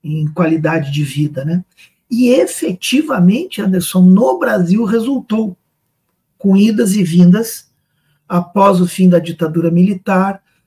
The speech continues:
são inúmeros os indicadores sociais de qualidade de vida que melhoraram, com obstruções, com retrocessos, mas, eh, aos trancos e barrancos melhoraram.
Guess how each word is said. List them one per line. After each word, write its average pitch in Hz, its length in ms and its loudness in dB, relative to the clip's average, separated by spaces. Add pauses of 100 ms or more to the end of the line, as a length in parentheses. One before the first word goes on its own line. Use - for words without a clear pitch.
são 196 340 0
inúmeros 208 760 4
os 175 160 2
indicadores 180 1000 2 (200)
sociais 180 880 -2
de 160 120 -14
qualidade 160 560 -4
de 180 100 2
vida 190 320 0
que 311 240 -10
melhoraram, 277 720 -2 (300)
com 277 460 0 (440)
obstruções, 208 1300 -2 (240)
com 202 380 0
retrocessos, 185 1200 -4 (360)
mas, 208 500 -2 (280)
eh, 208 240 -4
aos 208 600 -2
trancos 277 440 -2
e 233 40 0
barrancos 202 760 -2 (120)
melhoraram. 190 560 -2